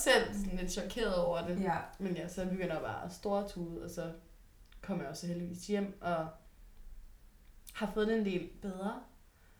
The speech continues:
Speaker 1: men kan også godt mærke, at jeg er mega drænet af at have grædt så meget, og, og bare være sådan lidt overrasket over min egen følelser. Jeg tror ikke helt, jeg har sådan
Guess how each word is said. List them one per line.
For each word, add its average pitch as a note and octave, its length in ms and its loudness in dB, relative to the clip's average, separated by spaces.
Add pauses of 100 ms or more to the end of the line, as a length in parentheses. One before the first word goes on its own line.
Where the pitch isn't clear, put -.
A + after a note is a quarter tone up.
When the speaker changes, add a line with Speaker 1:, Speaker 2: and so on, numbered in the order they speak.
(260)
Speaker 1:
men G3+ 320 2
kan - 100 -10
også - 160 -12
godt F3+ 120 -4
mærke, E3 220 -4
at - 20 -10
jeg A2 140 -10
er F3 120 -6
mega F#3 380 6
drænet E3 360 -6 (600)
af F3+ 100 -2
at D#3 180 -2
have D#3+ 220 -6
grædt E3+ 260 -10
så F#3+ 160 -4
meget, D#3+ 420 -4 (140)
og, E3+ 280 -6 (960)
og F#3+ 160 -4
bare F3 220 2
være E3+ 160 0
sådan - 320 -8 (220)
lidt F#3 200 -6
overrasket G#3+ 600 4
over F3+ 100 4
min F3 140 2
egen F3+ 480 0 (220)
følelser. G#3+ 580 0 (320)
Jeg G3 140 0
tror F#3+ 100 2
ikke F#3 200 0
helt, F#3 120 0
jeg F3+ 100 2
har E3+ 100 2
sådan E3+ 320 -2